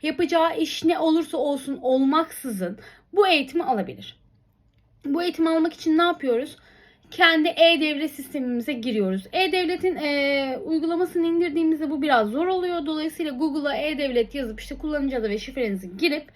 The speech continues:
E-Devlet'e girdiniz. E-Devlet'e girdikten sonra ne yapıyorsunuz? E, ko-, yukarıya koskep yazıyorsunuz. koskep, e, girişimcilik başvurusu diyorsunuz.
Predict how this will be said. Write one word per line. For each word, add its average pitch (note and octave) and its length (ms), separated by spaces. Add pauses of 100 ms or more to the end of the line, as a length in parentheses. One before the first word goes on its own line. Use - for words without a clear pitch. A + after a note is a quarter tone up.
(440)
E-Devlet'e D#4 560
girdiniz. A3+ 640 (320)
E-Devlet'e G4 540
girdikten E4 500
sonra C4+ 220
ne A#3+ 100
yapıyorsunuz? C4 680 (680)
E, C4 60 (360)
ko-, C4 280
yukarıya F4 400
koskep C#4+ 540
yazıyorsunuz. G#3 520
koskep, F#4 500 (440)
e, B3 240
girişimcilik D4+ 880
başvurusu B3 800
diyorsunuz. F#3+ 500